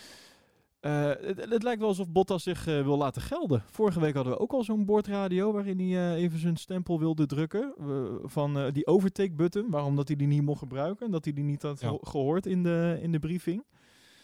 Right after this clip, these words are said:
Speaker 1: Eh, ja, Bottas die, eh, die wil, probeert een beetje stempel te drukken volgens mij. Alleen laat hij het op de baan nog niet echt zien.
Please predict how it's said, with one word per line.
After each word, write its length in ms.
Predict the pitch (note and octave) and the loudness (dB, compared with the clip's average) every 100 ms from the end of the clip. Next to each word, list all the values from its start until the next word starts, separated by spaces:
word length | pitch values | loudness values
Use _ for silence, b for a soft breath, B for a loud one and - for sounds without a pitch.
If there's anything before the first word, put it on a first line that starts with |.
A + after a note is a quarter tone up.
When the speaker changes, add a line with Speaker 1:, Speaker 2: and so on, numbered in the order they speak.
| b b b b _ _ | b b b b _ _
Speaker 1:
Eh, 420 | - F3+ F3+ E3 D3+ _ | -12 -8 -6 -8 -10 _
ja, 200 | A#3 D3+ | -2 -2
Bottas 360 | B2+ G3 G3 - | 0 0 0 0
die, 320 | G3 F3+ E3+ | 2 4 4
eh, 60 | |
die 120 | F3 G#3 | 0 -2
wil, 100 | G3 | -2
probeert 340 | A3+ G#3+ G#3 | -4 -4 -4
een 60 | - | -2
beetje 180 | C#3+ | -4
stempel 340 | A#2 - E4+ A#3+ | -6 -12 -8 -6
te 100 | G#3+ | -2
drukken 260 | F#3 D3 | -2 -2
volgens 240 | C3 A#2+ A#2 | -4 -4 -2
mij. 260 | A2+ E3 | -2 -2
Alleen 220 | F#3+ G3 F#3+ | -2 0 0
laat 120 | G3 | -2
hij 60 | F#3+ | -4
het 80 | F#3 | -10
op 60 | - | -10
de 60 | |
baan 260 | E3+ A#3+ A#3+ | -6 -2 0
nog 120 | C#3 | 0
niet 120 | E3 | 0
echt 140 | F3+ - | -2 -4
zien. 260 | B3+ C3 | -4 -4